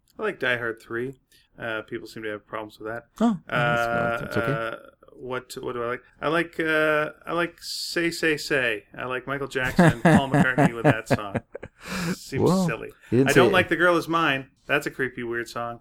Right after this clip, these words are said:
Speaker 2: Mm.
Speaker 1: But, uh, I do like Say, Say, Say. And I like the video. The
Speaker 2: Okay.
Speaker 1: video is goofball, and they're both having fun, and they're both, uh, young and happy.
Speaker 2: Yeah.
Speaker 1: And it's nice to watch.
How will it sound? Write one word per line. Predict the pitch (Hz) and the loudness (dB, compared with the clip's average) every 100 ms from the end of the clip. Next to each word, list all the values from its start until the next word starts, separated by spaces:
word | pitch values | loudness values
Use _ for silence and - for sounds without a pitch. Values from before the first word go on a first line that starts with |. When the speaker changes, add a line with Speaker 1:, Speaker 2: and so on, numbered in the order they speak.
| - | -2
Speaker 2:
Mm. | 113 104 95 | 0 0 0
Speaker 1:
But, | - - | -2 0
uh, | 120 120 | -2 0
I | |
do | 131 | -2
like | 131 - | -4 -4
Say, | 127 117 | -4 -4
Say, | 117 110 | -6 -6
Say. | 110 - | -8 -2
And | 151 | 2
I | 180 | 4
like | 226 233 | 4 2
the | |
video. | 196 247 220 117 - _ - | 0 0 0 -2 -4 _ -4
The | - | -2
Speaker 2:
Okay. | 220 | 2
Speaker 1:
video | 220 185 | 2 2
is | 127 | -2
goofball, | 123 151 151 - 110 101 110 | -6 -6 -4 -6 -4 -4 -6
and | 117 | -8
they're | |
both | 113 143 143 | -4 -2 -2
having | 123 113 - | -6 -10 -10
fun, | 117 113 110 _ _ | -8 -8 -10 _ _
and | 131 | -6
they're | 120 | -4
both, | 127 131 127 _ 123 | -2 -4 -4 _ -6
uh, | 120 113 113 107 | -2 0 -2 -4
young | 110 120 135 123 | -4 -4 -4 -4
and | 113 | -8
happy. | 131 131 - 131 - | -6 -6 -8 -12 0
Speaker 2:
Yeah. | 107 90 - 123 | 4 4 2 -6
Speaker 1:
And | 120 113 | -6 -6
it's | - 120 | -8 -8
nice | 113 - | -8 -8
to | 104 | -10
watch. | 101 - - - | -10 -16 -16 -20